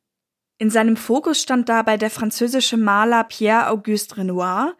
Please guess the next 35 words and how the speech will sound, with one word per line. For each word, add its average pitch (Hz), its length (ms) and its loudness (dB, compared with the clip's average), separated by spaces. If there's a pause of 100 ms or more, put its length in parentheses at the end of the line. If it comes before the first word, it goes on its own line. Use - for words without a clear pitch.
(280)
einer 233 280 4
der 240 100 2
bedeutendsten 240 920 0
Vertreter 233 720 -2
des 220 160 -2
Impressionismus, 214 1080 -2 (340)
beziehungsweise 247 840 0
vielleicht 233 560 0
auch 226 80 -4
vielmehr 247 340 2
die 208 140 -4
Vorstellung, 262 920 0 (380)
dass 214 220 -4
viele 269 240 2
seiner 240 320 2
Werke 220 640 0
gar 208 180 2
nicht 214 200 -4
von 208 160 -6
ihm 196 160 -4
stammen. 185 420 -4 (1040)
Renoirs 240 460 2
Gemälde 240 420 2
lassen 262 380 0
sich, 262 320 -2
jetzt 208 260 -2
mal 202 380 2
mit 190 160 -6
meinen 254 340 0
Worten 247 320 0
gesprochen, 226 640 -2
also 208 200 -4
von 202 180 -6
jemandem, 208 460 -2
der 202 320 2